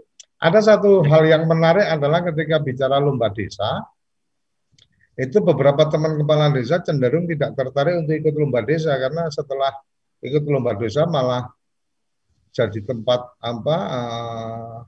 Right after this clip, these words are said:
tamu harus pada datang. Nah, pada saat tamu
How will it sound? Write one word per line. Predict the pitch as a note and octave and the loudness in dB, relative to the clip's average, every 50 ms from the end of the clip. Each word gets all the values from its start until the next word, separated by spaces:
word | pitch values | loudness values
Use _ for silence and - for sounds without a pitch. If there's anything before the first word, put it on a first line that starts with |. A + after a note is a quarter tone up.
| _ _ _ _ - | _ _ _ _ -4
tamu | B2+ B2 B2 B2+ C3 C3+ B2+ B2+ B2+ B2+ A#2+ A#2 A2 G#2 | -4 -2 -2 -2 -2 -2 -2 -2 -4 -4 -6 -6 -4 -4
harus | G#2+ G#2+ A2 A2 - | -2 -2 -2 -4 -4
pada | - A#2+ - - A#2 G#2+ | -4 -4 -2 -2 -2 -2
datang. | G2+ - D3+ D#3 D#3 - F3 E3+ F3 F3 F3 | 0 0 0 0 0 -2 -4 -2 -2 -4 -2
Nah, | D3+ A#2+ A2 A2 | -2 -2 -2 -4
pada | A#2+ G#2 A2+ G#2+ | -4 -4 -4 -4
saat | G#2+ A#2+ A#2 A2 - | -4 -4 -4 -4 -4
tamu | - A2+ A2+ A#2+ A#2 A#2 A2+ A2+ | -6 -8 -6 -6 -8 -8 -8 -8